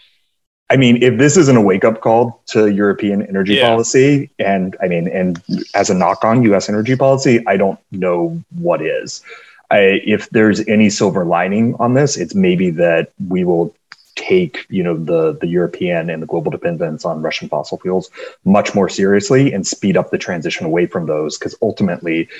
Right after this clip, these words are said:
Speaker 1: that is the biggest, you know, economic lever that they have to play and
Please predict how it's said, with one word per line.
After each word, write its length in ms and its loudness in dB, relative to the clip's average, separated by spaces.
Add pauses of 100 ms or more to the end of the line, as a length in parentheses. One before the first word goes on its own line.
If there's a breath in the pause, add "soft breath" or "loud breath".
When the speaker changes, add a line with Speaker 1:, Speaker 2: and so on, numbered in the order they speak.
(220 loud breath)
Speaker 1:
that 160 4
is 120 0
the 60 -2
biggest, 680 -2
you 100 -2
know, 220 -4 (100)
economic 560 -4
lever 300 -2
that 160 -6
they 120 -2
have 240 -6
to 80 -10
play 600 4
and 440 -4